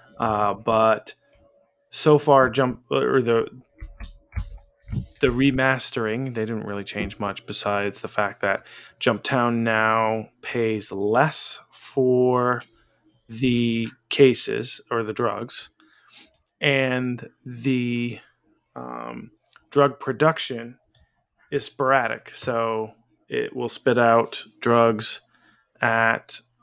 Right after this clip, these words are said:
you know, a moment's notice. It could be thirty seconds, it could be sixty seconds, it could be ninety seconds.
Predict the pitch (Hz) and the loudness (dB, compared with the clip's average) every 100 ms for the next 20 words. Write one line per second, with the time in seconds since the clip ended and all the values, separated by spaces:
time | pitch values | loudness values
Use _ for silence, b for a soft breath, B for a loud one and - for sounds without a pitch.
0 | _ _ _ _ 165 139 113 110 107 117 | _ _ _ _ -4 0 0 -2 -2 0
1 | 120 117 107 123 110 104 110 104 110 - | 2 2 0 -2 -2 -2 -6 -6 -8 0
2 | 143 143 - 147 147 131 117 113 107 - | 2 2 2 0 0 -4 -4 -4 -2 -4
3 | 117 - - 120 117 110 117 107 104 104 | -6 -10 -6 -6 -4 -6 -4 -4 -4 -6
4 | 98 92 - - _ - | -8 -12 -16 -16 _ -20